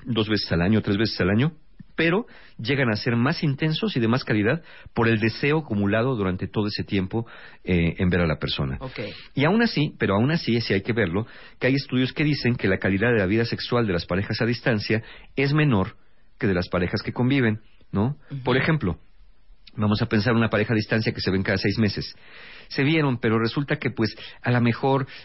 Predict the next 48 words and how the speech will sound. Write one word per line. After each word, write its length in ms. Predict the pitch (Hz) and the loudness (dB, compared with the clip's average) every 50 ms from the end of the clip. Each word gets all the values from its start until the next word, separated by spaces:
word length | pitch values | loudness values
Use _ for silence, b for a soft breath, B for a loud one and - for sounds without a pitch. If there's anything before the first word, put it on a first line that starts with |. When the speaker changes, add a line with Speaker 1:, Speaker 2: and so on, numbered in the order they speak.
| B - | B -4
Speaker 1:
este, 540 | - 120 110 - - - 113 110 107 101 78 | -2 -2 -2 -2 -2 0 2 2 2 2 0
tú 120 | - 139 | -2 -2
estás 200 | 127 - 135 - | -2 -2 0 0
en 80 | 123 110 | 0 0
tu 100 | - 104 | 0 0
periodo, 560 | - 107 104 120 123 120 120 117 113 117 120 - | 0 2 2 4 4 4 4 4 4 2 2 2
o 100 | 117 113 | 0 0
yo 120 | 117 135 | 2 0
estoy 220 | 127 - - 127 | 0 0 0 2
de 80 | 120 117 | 2 2
malditas, 640 | 110 101 101 101 123 127 - 120 110 110 110 113 113 | 2 2 0 0 -2 -2 -2 0 0 2 2 0 0
o 120 | - 110 | 0 2
no 80 | 117 139 | 2 2
me 100 | 135 117 | 2 2
siento 220 | - 127 120 123 | 2 0 0 0
con 120 | - 98 98 | 0 0 2
Speaker 2:
Sí, 40 | - | 2
Speaker 1:
tanto 200 | 117 110 113 113 | 2 2 2 2
Speaker 2:
o 40 | 104 | 2
sea, 80 | 113 | 2
Speaker 1:
drive. 300 | 113 117 117 117 113 113 | 2 2 2 2 0 0
Speaker 2:
no 140 | 196 226 247 | -4 -6 -6
necesariamente 760 | 262 277 - - 233 - 240 226 233 233 226 220 214 - 220 | -6 -8 -10 -10 -8 -6 -6 -4 -4 -4 -4 -4 -6 -8 -10
tienes 280 | 214 - 214 - 135 143 | -8 -4 0 0 0 0
Speaker 1:
Sí. 40 | - | -2
Speaker 2:
que 100 | 208 196 | -6 -8
cooperar 580 | - 196 180 - 175 165 165 160 156 165 185 185 | -8 -8 -6 -4 -2 -2 0 0 0 0 0 2
Speaker 1:
Y 100 | 165 160 | 2 2
el, 160 | 156 151 - - | 2 0 0 0
y 100 | 160 151 | 0 2
el 80 | 147 | 2
Speaker 2:
porque 40 | 151 | 2
no 80 | 147 156 | 0 0
Speaker 1:
encuentro 220 | 165 170 170 175 170 | 0 -2 0 0 0
Speaker 2:
lo 40 | 165 | 0
has 60 | - | 0
Speaker 1:
sexual 380 | 175 165 311 - 170 160 156 156 | -2 -2 -2 0 0 0 0 0
Speaker 2:
visto. 140 | - - 135 | -2 0 0
Speaker 1:
no 120 | 147 151 | 0 0
fue 180 | 147 156 160 156 | 0 0 -2 0
tan 200 | - 151 151 147 | 0 0 2 2
bueno, 340 | 160 165 156 139 110 107 - | 2 2 2 0 0 -2 -2
no 100 | - 135 | -2 -2
fue 180 | 135 - 147 147 | 0 0 0 0
de 40 | 143 | 0
tan 160 | - 117 117 | 0 0 0
buena 220 | 117 127 131 131 127 | 2 2 0 0 0
calidad. 440 | - 123 123 127 123 131 131 131 | -2 -2 0 0 2 0 0 -2